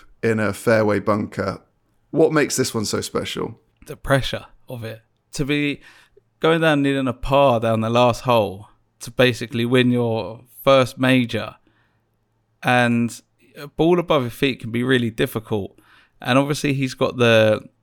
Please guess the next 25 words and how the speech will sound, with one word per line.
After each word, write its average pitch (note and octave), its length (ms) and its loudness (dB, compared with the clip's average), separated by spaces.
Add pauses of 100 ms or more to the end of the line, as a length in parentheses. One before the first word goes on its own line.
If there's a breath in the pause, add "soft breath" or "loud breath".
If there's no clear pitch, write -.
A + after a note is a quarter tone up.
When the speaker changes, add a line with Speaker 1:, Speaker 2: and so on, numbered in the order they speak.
(140)
Speaker 2:
the A#2 120 -2
bunker C3+ 420 0
lip A2 220 -2
there A#2 300 2
as G#2+ 120 -6
well, B2 320 2
'cause A2 200 -6
you'd A#2+ 140 0
ideally B2+ 480 2
wanna A2+ 220 -2
probably G#2+ 540 -4 (460 soft breath)
use C3 360 2
that G#2+ 200 2
and G#2 120 -8
draw B2 360 4
it G2 220 -6 (300 loud breath)
off A2+ 160 -12
the G#2 120 -10
shape. B2 400 0
So B2 120 -8
he's A#2+ 180 -4
got - 220 -4
to - 80 -14
kinda A2+ 320 2
hold, C3 420 -2